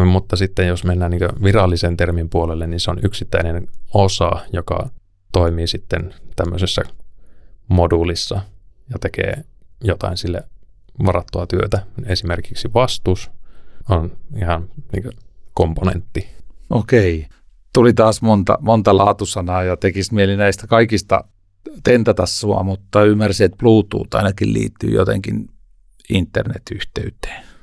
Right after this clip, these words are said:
Speaker 1: Joo, Bluetooth on yksi näitä yleisiä, ö, langattomia, ö, tekniikoita, millä laitteita yhdistetään toisiin. Kännyköissä, kaukosäätimissä, telkkareissa Bluetooth on aika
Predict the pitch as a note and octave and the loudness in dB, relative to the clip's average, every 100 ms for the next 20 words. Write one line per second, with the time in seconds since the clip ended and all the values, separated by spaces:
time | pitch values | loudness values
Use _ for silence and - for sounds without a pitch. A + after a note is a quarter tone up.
0 | - - - - - - - - E3 F#2 | -20 -16 -12 -10 -10 -12 -8 2 4 4
1 | E2+ F2+ A2 D3 D#3+ C#3 - G#2 G#2+ - | 2 -2 0 2 4 2 2 2 2 2
2 | F#2 D#2 F2 E2+ - - - - A2 G2 | 0 2 0 -2 -8 -14 -8 0 4 4
3 | F2 F2 E2+ F2+ - - - - G#2 F2 | 4 2 2 0 -6 -16 -12 0 2 4
4 | E2+ - - - G#2 G2+ F#2 - E2+ D#2+ | 0 -6 -10 0 4 4 4 2 -2 -2
5 | F#2+ F#2+ - - - - - F2+ E2 - | -4 -6 -10 -14 -16 -10 0 0 0 -2
6 | F#2 - F2 - E2+ E2+ E2 E2+ E2+ E2 | -2 0 -2 0 0 0 -2 0 0 -2
7 | - E2 F2 - F#2 - - E2+ F2 F2 | -4 -4 -4 -4 -6 -4 -4 0 0 0
8 | F2+ - F#2+ - - - D#2+ E2 G2 D3 | -4 -4 -4 -6 -8 -4 -2 -2 2 0
9 | - B2 A#2+ G2 F#2 F2+ F#2 F2 F2 F2 | 0 -4 -2 0 0 0 -2 -2 -2 -2
10 | - F2+ E2+ - - F2 F2 - F2 E2+ | -2 2 2 0 -2 0 0 -2 -2 0
11 | F2 - G2 - _ _ _ - F#2 D#2+ | -2 -2 -4 -6 _ _ _ -4 0 2
12 | F2+ - F2+ F#2+ - - F2+ - - | 2 2 0 -2 -6 -4 -4 -4 -6